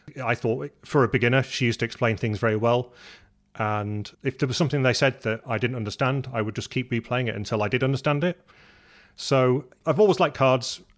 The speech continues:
Poker was very logical and, uh, just a really interesting and very open-ended game.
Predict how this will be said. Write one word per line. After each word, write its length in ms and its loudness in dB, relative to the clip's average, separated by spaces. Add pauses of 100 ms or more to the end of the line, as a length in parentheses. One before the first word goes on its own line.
(140)
Poker 300 2
was 480 -2
very 180 4
logical 640 0 (460)
and, 580 -4 (100)
uh, 120 -4
just 180 -4
a 160 -6 (140)
really 340 2
interesting 380 -2
and 200 -4
very 220 4
open-ended 540 2
game. 260 0